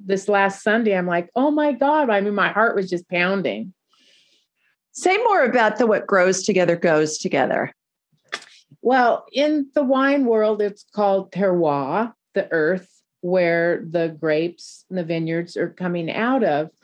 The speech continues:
Speaker 1: And sometimes before that, there could have been, uh, green peppers or, um,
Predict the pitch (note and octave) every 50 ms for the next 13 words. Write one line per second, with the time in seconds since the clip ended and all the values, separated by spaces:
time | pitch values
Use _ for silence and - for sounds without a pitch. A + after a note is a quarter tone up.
0 | _ - - - - - - _ _ _ - A3+ A#3 A#3 A3+ A3+ A3+ A3 - -
1 | C#4+ C#4 C#4+ C#4+ C#4 D4+ C4+ C4+ C4 B3 - - A#3+ A3+ A3+ - A#3 A#3 A#3+ A#3+
2 | A3 A#3 A#3+ A#3+ A#3+ A#3+ A3 A3 - - F#3+ G3 G#3 G3+ G3 - G#3+ G#3 G#3 G3
3 | F#3 G3+ G3+ G3+ G3 G3 G3 G3 G3 - _ _ _ _ _ _ _ _ _ -
4 | F3+ F#3 F3+ F3+ F3 F3 F3 E3+ - G3+ G#3+ G#3+ G#3+ A3 A3 G#3+ G#3+ G#3+ G#3 G#3
5 | G#3 G3+ - _ _ - A3+ A#3 A#3 A#3 A#3+ A3+ A3 A3 A3 G#3+ G#3+ G#3+ G3 -
6 | - - - F#3 F3 E3+ F3 F3 E3+ E3+ E3+ E3 E3 E3 _ _ - - _ _
7 | _ - - E3+ E3+ E3+ D#3+ D#3+ D#3+ D#3 D#3 D#3 D#3+ D3 - -